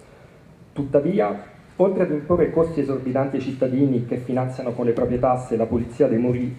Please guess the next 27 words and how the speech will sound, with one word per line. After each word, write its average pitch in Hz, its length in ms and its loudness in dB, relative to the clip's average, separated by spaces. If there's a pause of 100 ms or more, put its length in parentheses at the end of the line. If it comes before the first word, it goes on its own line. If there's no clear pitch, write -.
dipinti 123 480 -8
dai 117 140 2
writers, 117 580 0 (440)
queste 156 280 2
pole-, 170 480 4
queste 139 240 0
politiche 156 640 -2
non 147 160 4
hanno 151 160 2
ancora 151 500 0
ottenuto 147 680 2
risultati 147 460 0
soddisfacenti 135 1000 -2
in 147 140 -4
termini 147 360 2
di 123 120 -6
inquinamento 135 640 -2
visivo. 107 540 -4 (560)
Il 127 160 -8
writing 160 400 4
non 143 160 4
autorizzato 139 800 2
dilaga 147 420 2
tuttora 127 460 2
nelle 120 200 0
nostre 127 320 -2
città. - 480 -8